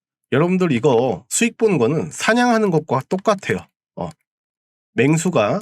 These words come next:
사냥하는 것과 똑같습니다. 항상 타이밍을 기다려야 돼요. 최적의 타이밍. 내가 사냥에 성공할 수 있는 최적의 타이밍을 기다려야 되는데 그게 바로 매수 타이밍이죠.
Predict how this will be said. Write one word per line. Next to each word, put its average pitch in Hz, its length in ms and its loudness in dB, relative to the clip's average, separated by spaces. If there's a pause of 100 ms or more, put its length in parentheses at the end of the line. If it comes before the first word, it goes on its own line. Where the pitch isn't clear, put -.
(160)
사냥하는 202 520 0
것과 117 220 -4
똑같습니다. 180 640 -6 (760)
항상 220 380 2
타이밍을 240 600 4
기다려야 113 480 2
돼요. 85 160 -6 (220)
최적의 196 480 0
타이밍. 143 420 -2 (240)
내가 143 320 2 (360)
사냥에 185 480 2
성공할 190 480 2
수 160 160 -4
있는 101 240 -2
최적의 190 420 -2
타이밍을 147 680 0 (340)
기다려야 160 460 0
되는데 98 460 -2
그게 139 260 -2
바로 120 420 -4 (240)
매수 110 260 -2
타이밍이죠. 98 540 -4